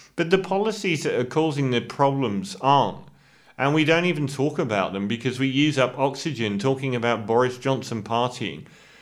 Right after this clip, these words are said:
So I just wanted to do a short bit on that 'cause we do it here as well in Australia.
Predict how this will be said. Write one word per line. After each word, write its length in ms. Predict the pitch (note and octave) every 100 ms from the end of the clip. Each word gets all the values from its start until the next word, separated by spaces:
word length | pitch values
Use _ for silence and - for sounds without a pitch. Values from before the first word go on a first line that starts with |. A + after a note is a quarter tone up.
| - - -
So 160 | D3+
I 60 | D#3
just 220 | G#3+ G3+
wanted 360 | F3 C#3+ C3+ C#3
to 100 | C3
do 200 | C3 B2
a 20 |
short 360 | - C#3+ B2+
bit 200 | G#2 B2+
on 180 | A2 A2+
that 180 | G#2 G2
'cause 300 | B2 A2+ - - - - _ _
we 200 | - D3+
do 200 | F#3 A#3
it 160 | A#3+ A#2+
here 240 | D3 D#3+
as 120 | D#3+ D3
well 240 | D3+ D#3
in 120 | D#3
Australia. 800 | D3+ D3+ D#3 D3+ D#3 D#3 D#3 D#3